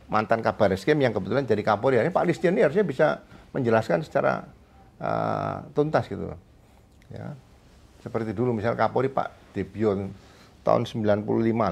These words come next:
ya. Beliau sudah tahu permainan reserse karena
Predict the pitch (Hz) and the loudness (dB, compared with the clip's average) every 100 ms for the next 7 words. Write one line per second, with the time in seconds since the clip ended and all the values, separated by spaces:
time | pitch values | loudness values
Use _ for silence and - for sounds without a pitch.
0 | 82 - - - _ _ - - - - | -4 -12 -20 -20 _ _ -20 -20 -20 -20
1 | - - _ _ _ _ _ - _ _ | -20 -20 _ _ _ _ _ -20 _ _
2 | - - 123 165 180 139 - 160 160 143 | -20 -2 4 6 8 6 8 6 6 4
3 | 135 143 131 - - _ _ _ _ - | 4 4 2 -4 -18 _ _ _ _ -2
4 | 123 - 95 101 85 - _ - _ 107 | 0 2 2 0 -10 -12 _ -20 _ -2
5 | 123 | 0